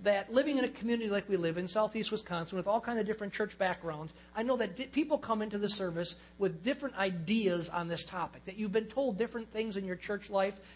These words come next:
and, uh, it's a topic that has, that has caused confusion over the years. And I really don't think it's a confusing topic, but it's one that I want us just to look at today and, uh, keep our hearts open and say, "God,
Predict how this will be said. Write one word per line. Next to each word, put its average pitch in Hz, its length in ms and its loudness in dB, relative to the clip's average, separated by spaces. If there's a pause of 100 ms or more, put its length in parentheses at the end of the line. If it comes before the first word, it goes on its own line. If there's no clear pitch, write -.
(160)
and, 214 300 2
uh, 208 100 6
it's 233 140 2
a 240 40 -2
topic 269 440 -2
that 196 160 4
has, 202 260 0 (200)
that 220 100 2
has 220 80 0
caused 262 320 0
confusion 233 580 2 (380)
over 180 200 2
the 180 80 4
years. 175 360 0
And 240 80 0
I 269 40 2
really 311 200 4
don't 262 200 2
think 277 200 -4
it's 226 100 -6
a 220 60 -2
confusing 214 480 -2
topic, 262 340 -8 (460)
but 226 100 2
it's 226 100 -2
one 285 160 4
that 254 80 6
I 254 60 2
want 254 220 2
us - 100 -6
just 247 140 -8
to 220 60 -2
look 262 240 -4
at 190 200 -2
today 165 340 -2 (400)
and, 214 320 2
uh, 202 160 6
keep 302 220 0
our 285 80 4
hearts 277 280 2
open 202 220 2
and 214 100 0
say, 220 180 0
"God, 262 340 0